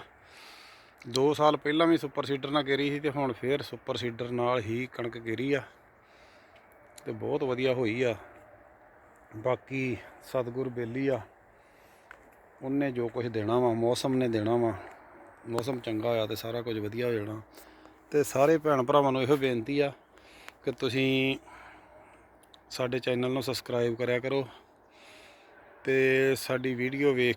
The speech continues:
ਕੇ ਸਾਨੂੰ ਕੁਝ ਵੀ ਸੁਝਾਅ ਦਿਆ ਕਰੋ। ਕੋਈ ਕਮੀ ਪੇਸ਼ੀ ਹੋਵੇ ਤਾਂ ਸਾਨੂੰ ਜ਼ਰੂਰ ਦੱਸਿਆ ਕਰੋ। ਬਾਕੀ ਦੁਬਾਰਾ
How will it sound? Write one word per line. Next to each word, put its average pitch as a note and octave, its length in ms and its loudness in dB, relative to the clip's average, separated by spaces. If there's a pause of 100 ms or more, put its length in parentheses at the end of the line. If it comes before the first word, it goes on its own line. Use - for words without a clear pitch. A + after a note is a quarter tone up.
ਕੇ B2+ 160 -2
ਸਾਨੂੰ B2 400 -2
ਕੁਝ B2+ 240 -4
ਵੀ C3+ 80 2
ਸੁਝਾਅ C3+ 400 6
ਦਿਆ A2+ 200 4
ਕਰੋ। A#2 260 0 (2250)
ਕੋਈ C#3 760 4 (460)
ਕਮੀ C#3 260 2
ਪੇਸ਼ੀ C#3 380 2
ਹੋਵੇ C3+ 160 4
ਤਾਂ C3 80 0
ਸਾਨੂੰ B2+ 260 0
ਜ਼ਰੂਰ A#2+ 240 0
ਦੱਸਿਆ A2+ 320 -4
ਕਰੋ। G#2+ 180 -4 (2500)
ਬਾਕੀ C3 720 0 (2750)
ਦੁਬਾਰਾ B2+ 540 2